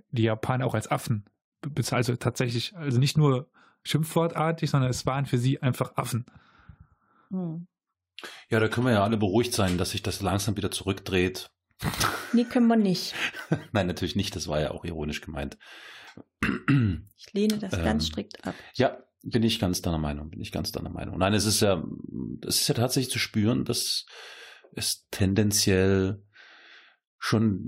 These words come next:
Speaker 3: wieder, äh, äh, irgendwie Bemühungen und Bestrebungen natürlich meist aus der rechten Ecke, logischerweise, wo sonst her,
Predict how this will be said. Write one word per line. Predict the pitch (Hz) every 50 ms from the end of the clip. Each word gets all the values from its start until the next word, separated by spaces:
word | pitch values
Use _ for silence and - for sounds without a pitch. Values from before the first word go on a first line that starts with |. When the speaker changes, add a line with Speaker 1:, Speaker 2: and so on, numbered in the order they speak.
| -
Speaker 3:
wieder, | 95 101 98 95 95 90 90 87 87 85 85 - - -
äh, | 98
äh, | 101 95 95 92 92 - - 98 92 92 92 - -
irgendwie | 101 101 101 101 101 98 95 95 98 95 95 95 95 101 113 - _ _ _ _ -
Bemühungen | - - 107 95 101 110 113 107 104 98
und | 92 82
Bestrebungen | - 92 - - 107 104 107 107 101 98 92 92 92 92 90 92 101 98 - _ _ -
natürlich | 92 87 - - 98 85 92 87 - - - - - - - - - - - _ _ _ _
meist | - - - 101 98 95 92 92 95 101 101 - -
aus | 98 -
der | - 101 95
rechten | 98 104 - - - 65
Ecke, | 80 - - 104 98 107 - -
logischerweise, | 95 95 87 98 - 98 90 82 85 85 90 90 92 90 90 80
wo | 82 85
sonst | 92 85 85 - - -
her, | 90 87 87 87 87 -